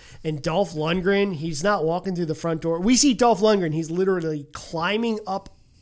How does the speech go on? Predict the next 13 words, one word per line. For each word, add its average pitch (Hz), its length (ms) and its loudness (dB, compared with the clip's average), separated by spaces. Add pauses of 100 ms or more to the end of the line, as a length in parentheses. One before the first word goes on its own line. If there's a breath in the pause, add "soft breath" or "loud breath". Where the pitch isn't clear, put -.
(200)
a 190 60 0
ladder 180 460 2
onto 185 300 -4
the 190 120 -4
roof 151 840 -6
and 175 200 0
then, 170 200 0
like, 143 280 -6
jumps 180 420 -6
down 170 380 -2
into 175 460 -2
the 151 120 -4
building. 143 640 -4